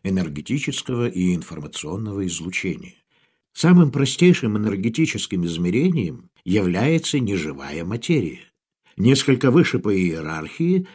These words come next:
стоит царство растений, далее животный мир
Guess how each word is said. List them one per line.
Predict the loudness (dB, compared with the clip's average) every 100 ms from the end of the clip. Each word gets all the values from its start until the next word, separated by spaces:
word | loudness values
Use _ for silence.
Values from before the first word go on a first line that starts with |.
| _ -10
стоит | -6 0 0 0 -2
царство | -4 -2 -4 -8 -10
растений, | -6 -6 -6 -8 -6 -4 -4 -6 _ _ _
далее | -2 2 4 4 0
животный | -2 -2 0 0 -2 -8 -14
мир | -8 0 4 4 0